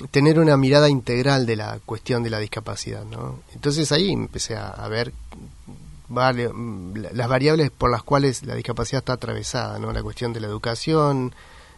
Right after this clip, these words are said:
la cuestión de lo jurídico, de lo social, la cuestión médica,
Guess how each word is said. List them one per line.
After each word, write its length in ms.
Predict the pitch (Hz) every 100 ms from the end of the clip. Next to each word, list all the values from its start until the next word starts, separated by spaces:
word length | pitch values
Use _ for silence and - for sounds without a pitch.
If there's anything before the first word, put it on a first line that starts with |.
| -
la 100 | 120
cuestión 360 | 104 - 120 117
de 100 | 110
lo 80 | 104
jurídico, 880 | - 120 135 123 113 - 113 113 - - - - -
de 100 | 110
lo 100 | 104
social, 840 | - 113 - 120 120 113 110 110 120 - -
la 140 | 110
cuestión 340 | 107 101 120 107
médica, 680 | 123 123 107 107 113 110